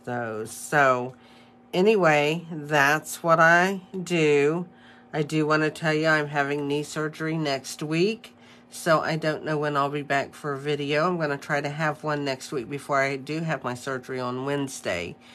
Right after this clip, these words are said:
November sixteenth at seven thirty in the morning. I gotta be at the hospital at five thirty. And, uh, that's, that's really early for me. Really early for me. So, 'cause I'm a late night person. I like to stay up late.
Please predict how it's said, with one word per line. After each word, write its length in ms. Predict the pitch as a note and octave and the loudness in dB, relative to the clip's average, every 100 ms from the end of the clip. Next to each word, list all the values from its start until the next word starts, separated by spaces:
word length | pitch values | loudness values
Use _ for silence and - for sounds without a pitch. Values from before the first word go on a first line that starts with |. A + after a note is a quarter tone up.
| - - | -20 -10
November 380 | C#3 C3+ C3+ C3+ | -6 -4 -4 -4
sixteenth 680 | - D3 - - D#3 C#3+ C#3 | -6 -8 -8 -6 -2 -2 -4
at 120 | - | -8
seven 300 | - C#3 D#3 | -6 -4 -4
thirty 260 | E3 E3+ F3+ | -4 -2 0
in 80 | F3+ | 0
the 60 | |
morning. 420 | F3+ F3+ E3+ C#3 | 0 2 2 2
I 120 | B2+ C3+ | 0 0
gotta 180 | C#3 | 0
be 140 | C#3 D3+ | -2 -4
at 60 | |
the 100 | C#3 | -4
hospital 580 | B2 D3 D#3 - C#3 A#2+ | -2 0 0 -4 -8 -8
at 100 | - | -8
five 320 | - C3 C#3 | -4 -2 -2
thirty. 560 | C#3 D3 C#3 C3 A2+ - - - - - - - - | -4 0 0 0 -4 -10 -18 -20 -20 -20 -20 -20 -10
And, 320 | C#3+ C#3+ C#3 | -2 0 0
uh, 360 | C3+ B2+ A#2+ C3 C3+ - - D#3 | 0 0 0 -4 -12 -20 -14 -4
that's, 280 | C#3+ C#3 - | -4 -4 -10
that's 320 | B2 D3 C#3+ D3+ | 0 0 0 -2
really 360 | D3 C#3+ C#3+ | -2 0 0
early 320 | C3 C#3 B2+ | -2 -2 -4
for 200 | - - | -8 -12
me. 380 | A#2 A2+ G2+ A#2+ - - - - - | -8 -8 -10 -12 -18 -20 -20 -20 -14
Really 480 | C3 C#3 D3 C#3 A#2+ | -6 0 2 2 0
early 320 | G2 A#2+ G#2+ | -4 -6 -8
for 220 | - A#2+ | -10 -10
me. 360 | A#2 G#2+ G2+ A#2+ - - - - - | -8 -8 -10 -14 -18 -20 -20 -20 -18
So, 640 | - - E3 D3+ C#3 C3+ | -14 -2 2 4 4 2
'cause 160 | - C3+ | -4 -4
I'm 140 | C#3 | 0
a 100 | B2+ | 0
late 220 | B2+ C3 | 0 -2
night 380 | F2 B2+ A#2+ A2 - | -2 0 -2 -6 -14
person. 480 | - C3+ A#2+ A2+ A2+ | -6 -4 -4 -6 -6
I 80 | A#2+ | -4
like 220 | A#2+ A#2 | -4 -6
to 80 | A2 | -12
stay 340 | - - A#2 | -12 -8 -6
up 220 | A2 G2+ | -6 -10
late. 480 | G2 F#2+ F#2 - - | -12 -10 -12 -16 -20